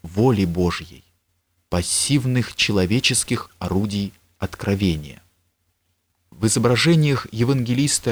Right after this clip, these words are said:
Иоанна, наиболее ярких и наиболее мистических изо всех, а потому и наиболее типичных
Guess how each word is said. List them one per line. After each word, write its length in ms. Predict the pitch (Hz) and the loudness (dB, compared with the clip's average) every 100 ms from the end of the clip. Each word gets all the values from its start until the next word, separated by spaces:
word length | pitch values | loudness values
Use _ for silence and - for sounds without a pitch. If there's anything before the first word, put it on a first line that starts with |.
| - | 0
Иоанна, 680 | 117 117 131 190 127 78 - _ _ _ _ _ | 2 4 4 2 2 -2 -8 _ _ _ _ _
наиболее 720 | 98 107 98 113 113 110 107 - | 2 4 6 4 6 4 4 0
ярких 800 | 87 110 117 104 90 - - _ _ | 0 4 4 0 -8 -14 -20 _ _
и 80 | 101 | 2
наиболее 680 | 101 101 107 123 117 113 - | 4 4 4 4 6 2 0
мистических 1000 | 107 117 113 - 147 139 - 87 - 87 - | -2 0 0 -2 -4 0 -2 -2 -6 -12 -8
изо 240 | 90 85 | -4 -4
всех, 500 | - - 156 143 - _ _ _ _ | -4 -2 0 -2 -6 _ _ _ _
а 120 | 87 | -8
потому 500 | 82 87 95 110 135 - | -4 -2 2 2 2 2
и 100 | 110 | 2
наиболее 640 | 110 107 104 123 123 117 | 4 2 2 2 4 2
типичных 840 | - 139 - 147 - - 85 - | 0 -4 -2 -2 0 -2 -4 -6